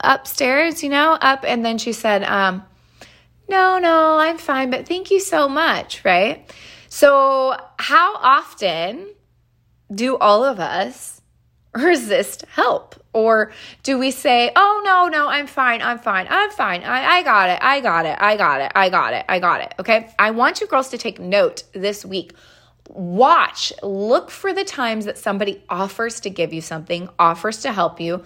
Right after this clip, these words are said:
whether it's male or female, if they offer to help you,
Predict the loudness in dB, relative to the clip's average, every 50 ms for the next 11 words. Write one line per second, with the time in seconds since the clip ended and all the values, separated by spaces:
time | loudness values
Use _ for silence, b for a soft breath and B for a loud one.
0 | B B B B B B B 2 4 4 2 0 0 -2 0 2 4 2 2 0
1 | -4 -6 -6 -2 -2 -2 -4 -4 -8 -16 _ _ _ -6 -2 0 0 2 4 4
2 | 2 2 2 0 -2 0 0 0 0 0 -2 -4 -6